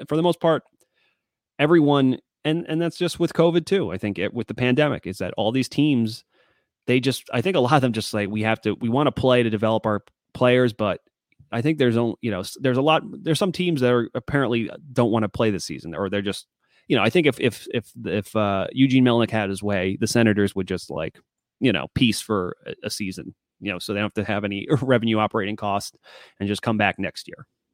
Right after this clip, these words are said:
But, um, it is what it is. So I, a lot of teams are just kind of trying to tread water. You know, I think the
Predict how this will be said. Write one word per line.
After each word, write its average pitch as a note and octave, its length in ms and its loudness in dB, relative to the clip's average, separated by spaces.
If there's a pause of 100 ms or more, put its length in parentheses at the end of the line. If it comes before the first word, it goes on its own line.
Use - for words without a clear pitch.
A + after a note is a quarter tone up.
(140)
But, G2 220 0
um, G2+ 380 -2 (600)
it C3 80 2
is C3+ 140 8
what D3 160 6
it D#3+ 60 6
is. E3 160 4
So G2 220 -2
I, G2+ 100 -4
a - 100 -10
lot A2 180 0
of A#2+ 80 -2
teams B2 220 -2
are A2+ 60 -2
just A2 240 -4
kind G#2+ 200 -4
of G#2+ 140 -4 (880)
trying A#2+ 240 0
to A2+ 60 2
tread A#2+ 240 0
water. A#2+ 440 2
You G2 100 -4
know, G2 200 -2
I G2+ 60 -2
think G#2 200 -6
the G2 180 -4